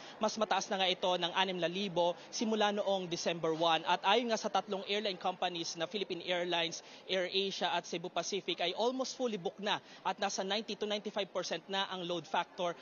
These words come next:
ng karamihan ng mga flights ngayong buwan hanggang Enero sa susunod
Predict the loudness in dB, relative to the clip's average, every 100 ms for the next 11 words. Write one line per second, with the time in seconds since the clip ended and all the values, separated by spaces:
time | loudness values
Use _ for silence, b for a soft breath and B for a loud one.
0 | B -2 0 2 0 2 0 -2 -2 -2
1 | -2 0 2 2 0 B B -2 0 0
2 | 0 4 4 2 -2 0 -2 -2 0 2
3 | 2 0 0 -2 -2 -4 -4 -2 -2